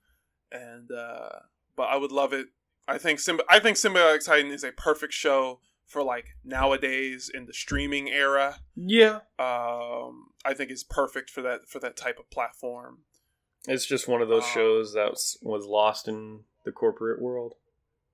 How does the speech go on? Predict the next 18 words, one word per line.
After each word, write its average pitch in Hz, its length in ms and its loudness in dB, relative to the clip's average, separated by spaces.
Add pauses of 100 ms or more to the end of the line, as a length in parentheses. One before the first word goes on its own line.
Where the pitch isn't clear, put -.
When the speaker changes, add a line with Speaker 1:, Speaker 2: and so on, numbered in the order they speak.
Speaker 2:
Lost 107 380 -2
to 123 120 -2
the 110 80 -4
corporate 104 340 -2
world, 101 280 -4
rather. 110 280 -10 (1120)
Speaker 1:
Yeah, 143 460 4 (300)
yeah. 123 280 -6 (800)
Speaker 2:
It's 120 200 -10
Speaker 1:
Um, 117 80 -12
Speaker 2:
kinda 98 200 -8
unfortunate. 92 520 -10 (1200)
Speaker 1:
Very. 117 480 -6 (800)
But 151 320 4
the 147 100 2
animation 214 500 8
is 208 120 -2
stellar. 143 420 2